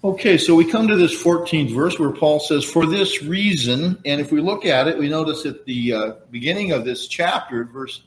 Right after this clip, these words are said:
uh, one of chapter three, Paul has the exact same words, "for this reason." In Greek, it's tutu karin, for the, uh, for this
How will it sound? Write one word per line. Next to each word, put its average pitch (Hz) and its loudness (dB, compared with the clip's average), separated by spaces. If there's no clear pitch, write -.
uh, 107 -6
one 156 -6
of 120 -12
chapter 123 -6
three, 160 -4
Paul 151 4
has 147 0
the 127 -6
exact 127 -4
same 135 -4
words, 160 0
"for 151 0
this 139 -4
reason." 135 -4
In 110 -2
Greek, 123 -8
it's - -14
tutu - -10
karin, 120 -4
for 120 -6
the, 127 -8
uh, 113 -2
for 139 -2
this 147 -4